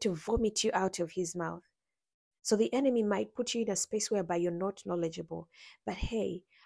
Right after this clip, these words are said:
are you sitting down to read your word well enough? Are you sitting down to find out what the Bible says? And like I said at the beginning, the Bible might not tell you that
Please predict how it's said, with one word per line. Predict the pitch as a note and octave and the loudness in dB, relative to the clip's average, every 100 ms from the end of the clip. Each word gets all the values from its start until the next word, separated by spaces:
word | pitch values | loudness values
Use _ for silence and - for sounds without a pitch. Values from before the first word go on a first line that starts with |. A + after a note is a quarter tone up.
| - | -6
are | F#3+ | -2
you | G3 A#3 | 2 2
sitting | - B3+ A#3+ A3 F#3 | 0 0 0 -2 -2
down | F3 F3 F3 - | -2 -4 -4 -4
to | F#3+ | -2
read | F3+ G#3 | 0 -2
your | G#3 G3 | 0 0
word | F#3+ F#3 E3+ | 2 0 -2
well | D#3 E3+ G3 G3+ - | -4 -2 0 -2 -2
enough? | E3+ E3 E3 E3+ - - - - | -4 -4 -4 -6 -12 -16 -14 -4
Are | G3 | 0
you | G3+ A#3 | 2 2
sitting | - - A#3 - F#3 | 0 -2 -4 -2 -4
down | E3+ G3 F3+ E3+ F3 - _ - _ | -4 -6 -4 -6 -8 -16 _ -20 _
to | - G#3 F#3 - - | 2 2 2 -2 -12
find | - A3+ G#3+ G#3+ | -4 0 2 2
out | G3 - | 0 0
what | G3 F3+ | -2 0
the | E3 | -2
Bible | F3+ F#3+ F#3 | -2 -2 0
says? | E3+ - E3+ E3 - | 0 0 0 -2 -4
And | A#3+ | 0
like | A#3+ A#3 | 2 0
I | A3+ | 0
said | - C4 C4 | 0 0 2
at | G#3 | 0
the | F#3 | -2
beginning, | F3+ F3 F#3+ E3+ E3 - - - - | -2 -4 -2 -2 -4 -8 -16 -6 -2
the | |
Bible | A3 D4 E4 | 2 4 6
might | A#3+ G3+ F3+ | 8 6 6
not | G#3+ A#3 | 0 0
tell | - G3+ | 2 4
you | F#3+ | 4
that | F3+ F3+ - | 4 4 0